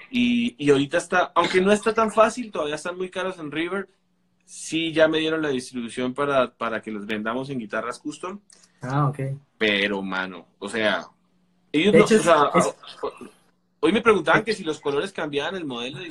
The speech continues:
Speaker 1: es, es igual, o sea, es el mismo.
Speaker 2: Claro.
Speaker 1: Yo, pues, simplemente como me acordé de que tus pedales son de otro color,
Speaker 2: Ujú,
Speaker 1: bueno,
Speaker 2: ujú.
Speaker 1: este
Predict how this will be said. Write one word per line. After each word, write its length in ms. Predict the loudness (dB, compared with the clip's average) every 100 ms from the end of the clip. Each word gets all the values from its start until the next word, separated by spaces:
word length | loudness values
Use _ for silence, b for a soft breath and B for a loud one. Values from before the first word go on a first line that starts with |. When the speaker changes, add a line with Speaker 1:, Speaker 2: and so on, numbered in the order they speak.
| -14
Speaker 1:
es, 200 | -14 -18 _
es 160 | -10
igual, 380 | 0 4 4 2
o 20 | -2
sea, 220 | -2 -2
es 160 | -4
el 100 | -6
mismo. 460 | -6 -2 -2 -4 -16 _ _ _ _ _ _ _ _
Speaker 2:
Claro. 300 | 2 4 4
Speaker 1:
Yo, 80 | 0
pues, 200 | -6 -8
simplemente 440 | -4 2 4 4
como 220 | 2 0 2
me 80 | 2
acordé 680 | 2 2 4 4 4 0
de 140 | 0 -8
que 120 | -10
tus 200 | -8 -10
pedales 320 | -4 -4 -4
son 120 | -6 -8
de 80 |
otro 220 | -8 -8 -8
color, 400 | -6 -4 -6 _ _ _ _ 4
Speaker 2:
Ujú, 80 |
Speaker 1:
bueno, 280 | 6 6 2 -2
Speaker 2:
ujú. 0 |
Speaker 1:
este 420 | -2 2 0